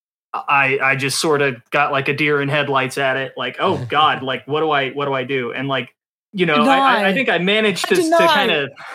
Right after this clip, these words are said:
Speaker 1: yeah, and I did. And they were just like, "Well, that's what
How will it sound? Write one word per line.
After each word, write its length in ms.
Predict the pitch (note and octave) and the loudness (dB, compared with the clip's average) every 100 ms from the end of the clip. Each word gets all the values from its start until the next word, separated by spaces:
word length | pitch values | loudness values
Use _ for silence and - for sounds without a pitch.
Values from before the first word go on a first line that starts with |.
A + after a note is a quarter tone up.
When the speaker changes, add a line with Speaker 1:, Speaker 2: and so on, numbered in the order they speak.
| - - B2 | -18 -20 -6
Speaker 1:
yeah, 360 | F3 F3+ B2+ A2 - _ _ | 0 2 0 -2 -12 _ _
and 100 | D#3+ | -2
I 80 | G3 | 0
did. 300 | F#3+ E4+ C#3+ - _ _ - | 2 0 0 -6 _ _ -6
And 300 | F#3+ F#3+ F3+ | -2 0 2
they 120 | G#3 | 2
were 120 | G#3+ | 2
just 200 | F#3 G3+ | -2 -2
like, 200 | G3+ F3 | -2 -2
"Well, 260 | D#3+ E3+ D#3 | 0 2 2
that's 320 | D3+ F3 F3+ | 2 0 -2
what 260 | D3 E3+ E3+ | -4 -2 -2